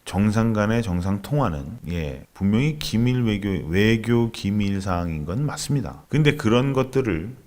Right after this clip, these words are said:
예를 들어서 강효상 의원이 뭐 또 예서 뭐 어떤 대사관에 있는 사람이 청와대 직원이 유출해서 이런 일이 발생됐다고 보도가 나왔다면 이게 뭐 그렇게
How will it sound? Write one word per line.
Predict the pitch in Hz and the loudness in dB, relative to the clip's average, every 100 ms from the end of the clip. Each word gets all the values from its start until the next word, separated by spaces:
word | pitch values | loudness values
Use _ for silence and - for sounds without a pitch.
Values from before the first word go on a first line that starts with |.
| - | -10
예를 | - 101 113 110 | -4 -2 0 -2
들어서 | 101 98 95 107 117 113 | 0 -2 0 0 0 0
강효상 | - 95 107 104 104 104 | -2 0 2 2 0 0
의원이 | 101 92 90 90 110 120 117 117 | 0 0 0 -2 -2 -2 -2 -4
뭐 | - 90 82 - | 0 2 2 0
또 | 101 85 | 0 0
예서 | 82 87 90 82 | 0 0 0 0
뭐 | 78 78 | -2 -2
어떤 | 76 78 | -4 -6
대사관에 | 80 85 90 92 87 | -4 -2 0 0 0
있는 | 85 82 80 | 0 -2 -4
사람이 | 78 76 78 101 131 135 | -6 -6 -4 -4 -4 -6
청와대 | - 110 95 95 | -6 -4 -2 -2
직원이 | 90 90 82 82 90 127 113 | -4 -6 -4 -2 -2 -2 -2
유출해서 | 90 - 95 80 90 113 123 | -4 -4 -2 -2 -4 -6 -4
이런 | - 104 117 | 0 4 4
일이 | 110 107 | 4 2
발생됐다고 | 107 95 104 101 90 95 104 | 0 0 0 -2 0 0 0
보도가 | 85 87 90 107 | 0 0 2 2
나왔다면 | 107 73 76 76 80 110 123 78 65 - | 2 2 0 -2 2 6 6 4 -4 -2
이게 | 101 120 180 | 2 4 4
뭐 | 233 240 | 6 6
그렇게 | 233 135 185 | 4 2 2